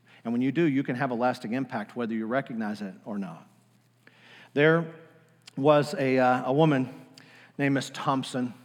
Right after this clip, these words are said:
She's an elementary school teacher, and at the beginning of every school year, she'd gather her kids on the first day, and she would tell them, "I love you all the same, boys and girls. There's no favorites." Now, raise your hand if you know that's not a hundred percent true.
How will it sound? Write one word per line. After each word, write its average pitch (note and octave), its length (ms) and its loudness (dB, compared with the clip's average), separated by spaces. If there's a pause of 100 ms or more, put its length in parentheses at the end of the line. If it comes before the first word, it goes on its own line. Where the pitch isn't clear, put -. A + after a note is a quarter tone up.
(500)
She's A#2+ 180 -2
an D3+ 100 2
elementary D#3 460 4
school E3+ 280 2
teacher, D3 480 0
and C3 80 0
at B2+ 60 -4
the D3 60 -4
beginning D3+ 360 2
of C#3+ 80 2
every D3+ 180 4
school F3+ 280 2
year, D3+ 160 4
she'd C#3+ 220 -4
gather D#3 240 6
her D3+ 80 2
kids D#3+ 240 2
on D#3 100 2
the D3+ 80 0
first D#3+ 300 0
day, D#3+ 260 6
and C#3+ 100 0 (220)
she - 120 0
would D3 100 0
tell D#3+ 160 6
them, D3+ 100 2
"I D#3 120 8
love F3 260 6
you F3+ 140 6
all A#3 260 8
the G3+ 100 2
same, E3 300 4
boys C#3+ 280 2
and B2+ 120 -2
girls. C#3 340 4
There's B2+ 200 -4
no F3 220 6
favorites." B2+ 540 -2 (800)
Now, C3+ 100 4
raise C#3+ 200 4
your D3+ 80 2
hand D3 120 2
if C#3 120 -6
you C#3 80 0
know C#3+ 160 4
that's C3 260 -4
not C#3+ 180 2
a C3 40 -2
hundred D3 280 2
percent A2 300 -10
true. G#2 220 -12